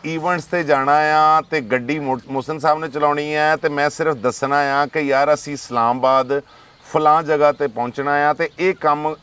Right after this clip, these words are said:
ਦੱਸ ਕੇ ਮੋਹਸਨ ਨੂੰ ਮੈਂ ਪਿਛਲੀ seat 'ਤੇ ਸੌਂ ਜਾਣਾ ਹੈ। ਤੇ ਇਹ ਗੱਡੀ ਮੋਹਸਨ ਸਾਹਿਬ ਨੇ ਚਲਾ ਕੇ point 'ਤੇ ਪਹੁੰਚ ਕੇ ਅਗਲੇ ਬੰਦਿਆਂ ਨਾਲ ਗੱਲਬਾਤ ਕਰਕੇ ਜਿਲੇ ਦੇਖਿਆ ਕਿ ਅੱਧਾ ਘੰਟਾ ਸਾਡੀ performance 'ਚ ਰਹਿ ਗਿਆ ਹੈ ਤਾਂ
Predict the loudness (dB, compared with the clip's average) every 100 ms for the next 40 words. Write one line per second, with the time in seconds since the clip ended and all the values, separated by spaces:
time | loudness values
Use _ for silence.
0 | -10 0 0 0 -6 -6 -4 -4 -2 -4
1 | -4 -8 -16 -20 -10 -2 0 0 -2 -8
2 | -6 -6 -6 -8 -4 -4 -2 -2 0 0
3 | -2 -6 -8 -20 -20 -20 _ -2 -2 -2
4 | 2 2 2 -2 -2 -2 -6 -6 -4 -4
5 | -6 -2 0 0 -2 -6 0 2 4 4
6 | 2 -6 -2 -2 -2 -2 0 0 -4 -4
7 | -4 -2 2 2 2 -2 -4 -2 0 0
8 | 0 0 2 0 0 -2 2 0 2 0
9 | 2 0 2 2 2 -4 -2 0 -2 -4
10 | -4 -4 -4 -2 -2 0 -4 -4 0 2
11 | 2 -2 -4 -4 0 0 0 -6 0 2
12 | 2 -2 -12 -20 -20 -4 -2 0 -4 -8
13 | -8 -6 -4 -4 -6 -6 -2 2 2 2
14 | 4 6 6 2